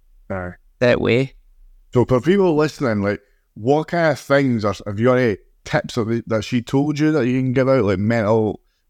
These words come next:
Speaker 1: mental tips? Is there anything that you can remember that she told you?
Speaker 2: Um, you know, it's strange. Like, I, I, I, again, when I was doing it, people were like, "Nah, it's not gonna work. It's not this, it's not that. Hypnotherapy's a lot of nonsense." Um,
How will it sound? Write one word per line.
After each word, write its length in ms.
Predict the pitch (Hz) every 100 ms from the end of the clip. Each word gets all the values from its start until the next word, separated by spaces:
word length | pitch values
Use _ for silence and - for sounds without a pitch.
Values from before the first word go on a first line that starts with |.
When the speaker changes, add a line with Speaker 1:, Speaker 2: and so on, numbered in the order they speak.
| 98
Speaker 1:
mental 440 | 107 120 - 120
tips? 420 | - 135 - -
Is 100 | 101
there 100 | 101
anything 320 | 107 110 104 104
that 80 |
you 60 | 92
can 100 | 98
remember 280 | 98 101 98
that 160 | 95 80
she 100 | -
told 220 | 110 110
you? 120 | 117 - _ _ _ _ -
Speaker 2:
Um, 500 | 156 165 160 165 - _ _ _ - _ -
you 100 | 165
know, 120 | 185
it's 120 | 156
strange. 400 | - - 190 196
Like, 260 | 175 165 - -
I, 180 | 135 -
I, 140 | - - - _ _ _ -
I, 200 | 127 127 _ -
again, 580 | 123 131 135 143 135 123
when 160 | 139
I 60 | 151
was 160 | 135 123
doing 220 | 127 131
it, 100 | -
people 220 | 131 120
were 80 | 123
like, 160 | 120 - -
"Nah, 400 | 107 101 101 104
it's 180 | -
not 200 | 123 117
gonna 160 | 113 107
work. 260 | 110 117 -
It's 100 | 135
not 140 | 107
this, 140 | 85
it's 80 | -
not 140 | 117 -
that. 180 | 110
Hypnotherapy's 640 | - 131 123 120 110 117 113
a 60 |
lot 160 | 113 113
of 40 |
nonsense." 540 | 113 117 120 131 135 - - - -
Um, 460 | 120 123 127 123